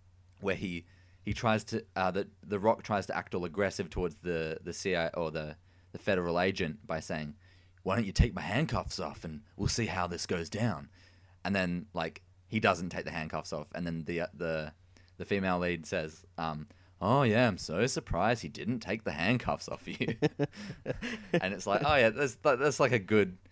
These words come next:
a good little call on, um, you know, the, the dumb hero thinking they're too, you know, too big for their boots and stuff."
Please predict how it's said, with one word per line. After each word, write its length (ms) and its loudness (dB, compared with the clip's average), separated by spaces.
a 80 2
good 300 2
little 200 2
call 440 4
on, 240 0
um, 360 -2
you 100 -4
know, 200 -4
the, 200 2
the 160 0
dumb 280 4
hero 400 2
thinking 420 -6
they're 200 -2
too, 400 -8
you 160 -8
know, 60 -10
too 120 -6
big 220 -8
for 100 -6
their 140 -2
boots 340 -10
and 140 -8
stuff." 360 -8